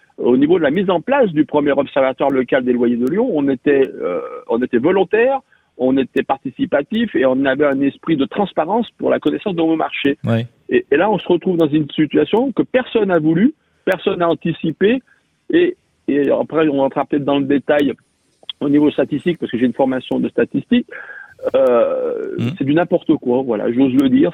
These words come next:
Speaker 1: <laughs> c'est, c'est du
Speaker 2: Ouais.
Speaker 1: n'importe comment.
Speaker 2: Surtout que là,
Speaker 1: Euh, on,
Speaker 2: vous
Speaker 1: on fait
Speaker 2: citiez,
Speaker 1: quatre
Speaker 2: euh,
Speaker 1: zones, on devrait en a-
Speaker 2: vous citiez Bron, effectivement,
Speaker 1: Oui.
Speaker 2: hein,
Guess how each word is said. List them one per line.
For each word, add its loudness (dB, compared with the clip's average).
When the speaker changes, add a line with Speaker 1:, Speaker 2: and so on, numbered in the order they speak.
Speaker 1:
<laughs> -20
c'est, -6
c'est 2
du 4
Speaker 2:
Ouais. 4
Speaker 1:
n'importe 0
comment. 0
Speaker 2:
Surtout 2
que 2
là, 2
Speaker 1:
Euh, 2
on, 2
Speaker 2:
vous 2
Speaker 1:
on 4
fait -2
Speaker 2:
citiez, 2
Speaker 1:
quatre 2
Speaker 2:
euh, 2
Speaker 1:
zones, 4
on -2
devrait 0
en -2
a- -6
Speaker 2:
vous -4
citiez 0
Bron, 0
effectivement, 0
Speaker 1:
Oui. 2
Speaker 2:
hein, 2